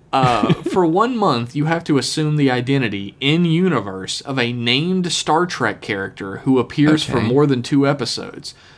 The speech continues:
Speaker 1: So it has to be someone with an established personality and relationship to the other characters.
Speaker 2: Riker.
Speaker 1: You have to act like them as best you can
Speaker 2: Yeah.
Speaker 1: and be that person.
Speaker 2: It's Riker. That's the one I could do.
Speaker 1: <laughs> If anyone becomes suspicious, you lose.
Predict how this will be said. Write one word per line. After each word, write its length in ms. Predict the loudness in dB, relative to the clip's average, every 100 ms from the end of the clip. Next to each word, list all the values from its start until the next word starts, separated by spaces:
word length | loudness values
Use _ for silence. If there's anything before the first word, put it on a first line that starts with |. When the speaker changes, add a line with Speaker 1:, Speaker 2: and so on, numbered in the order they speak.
| -10
Speaker 1:
So 200 | -4 -2
it 80 |
has 360 | -2 -2 -2 -2
to 100 | -2
be 100 | -4
someone 480 | -2 -2 -2 -2 -4
with 140 | -6 -6
an 60 | -6
established 580 | -4 -2 -2 0 -2 0
personality 640 | -2 0 0 2 2 2
and 120 | 2
relationship 640 | 4 4 4 0 -6 -6 -6
to 80 | -2
the 120 | -2
other 140 | -2 -4
characters. 600 | -4 -4 -6 -14 -14 -6
Speaker 2:
Riker. 500 | 0 0 2 2 0 -4 -20 -12 -10 -6 -2
Speaker 1:
You 120 | 0
have 260 | 0 0 0
to 180 | -4 -2
act 300 | -2 -2 -4
like 340 | -2 0 0
them 440 | 0 0 -2 -4 -10
as 240 | -4 -4
best 440 | -4 -2 0 0 -4
you 100 | -4
can 580 | -2 -2 0 -2 -6 -10 -14
Speaker 2:
Yeah. 360 | -6 -2 0 -2 -6 -12 -4
Speaker 1:
and 360 | -4 -4 -4
be 300 | -2 0 2 2
that 280 | 0 -2 -4
person. 520 | -4 -2 -4 -10 -4
Speaker 2:
It's 220 | -2 0 0
Riker. 500 | 0 2 2 2 2
That's 220 | 0 0
the 120 | 0
one 200 | 2 2
I 100 | 2
could 200 | -2 -6
do. 200 | -4 -2 -2
Speaker 1:
<laughs> 20 |
If 440 | 0 -2 -2 -2
anyone 380 | 0 0 0 0
becomes 300 | -2 -2 -2
suspicious, 680 | -2 -4 -2 -2 -4 -10 -12 -10
you 320 | -4 0 2
lose. 680 | 4 2 0 -4 -8 -8